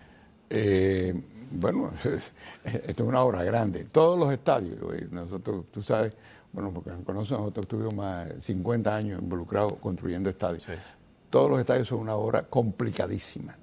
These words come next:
Speaker 1: ¿ok? Eh, yo el mérito más grande que le doy a Ross es como hombre de negocio. Acuérdense que,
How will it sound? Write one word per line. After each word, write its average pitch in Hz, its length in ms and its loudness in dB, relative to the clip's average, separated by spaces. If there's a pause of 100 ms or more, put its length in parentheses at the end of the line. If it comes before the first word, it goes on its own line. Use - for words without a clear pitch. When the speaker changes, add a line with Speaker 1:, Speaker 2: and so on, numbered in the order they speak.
Speaker 1:
¿ok? - 180 -6 (640)
Eh, 104 400 4
yo 120 140 6
el 185 80 4
mérito 170 500 4
más 131 160 2
grande 135 260 4
que 117 80 -2
le 107 80 2
doy 117 160 4
a 143 80 6
Ross 139 320 0
es 123 80 -6
como 101 260 -2
hombre 101 240 0
de 90 60 -4
negocio. 120 480 -2 (520)
Acuérdense 190 440 2
que, 107 320 0